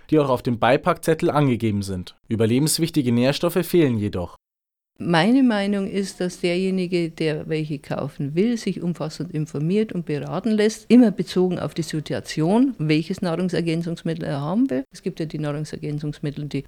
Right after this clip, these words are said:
Speaker 2: für den Sport, gegen Herzerkrankungen, allgemein zur Immunsteigerung, für die Frau, für den Mann. Und eben gezielt diese Situation bedenken. Und wenn man sich dann umfassend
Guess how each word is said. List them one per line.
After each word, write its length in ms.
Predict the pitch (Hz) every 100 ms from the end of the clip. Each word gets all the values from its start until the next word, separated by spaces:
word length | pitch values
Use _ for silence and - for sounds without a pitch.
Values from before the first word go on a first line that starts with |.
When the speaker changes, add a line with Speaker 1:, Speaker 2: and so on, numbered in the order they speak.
| 127
Speaker 2:
für 200 | - 160
den 100 | 147
Sport, 560 | - - 113 - -
gegen 240 | - 165 147
Herzerkrankungen, 1000 | 139 - 151 135 131 113 - 135 131 147
allgemein 540 | - 156 156 147 143
zur 160 | 147 139
Immunsteigerung, 800 | 165 151 139 - 110 - 131 -
für 140 | 202
die 140 | 190 165
Frau, 380 | - 110 - 135
für 160 | 190
den 160 | 185 165
Mann. 320 | 139 - 143 -
Und 240 | 196 175
eben 300 | 190 196 180
gezielt 760 | - 165 - 262 277 190 - 208
diese 220 | 202 202
Situation 920 | 196 175 170 165 - 185 180 180 160
bedenken. 760 | - 156 147 160 196 - 262 320
Und 400 | - 208 202 - -
wenn 220 | 185 185
man 80 | 160
sich 140 | 175
dann 180 | 165 156
umfassend 580 | 185 180 160 175 156